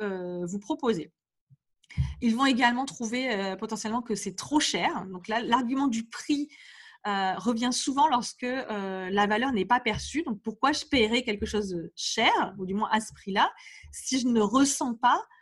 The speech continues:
euh, tous les bénéfices et l'intérêt de ce produit ? Donc,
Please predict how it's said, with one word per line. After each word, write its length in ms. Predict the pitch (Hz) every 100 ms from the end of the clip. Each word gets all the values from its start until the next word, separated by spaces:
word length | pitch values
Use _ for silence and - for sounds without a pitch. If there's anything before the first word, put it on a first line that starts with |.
| - -
euh, 960 | 202 196 185 180 180 175 170 165 156 180 190 -
tous 120 | 247
les 100 | 226
bénéfices 580 | 208 220 202 - 302 349
et 60 | 208
l'intérêt 400 | 208 233 226 247
de 60 | 254
ce 100 | 226
produit ? 340 | - 180 - _ - - -
Donc, 160 | 220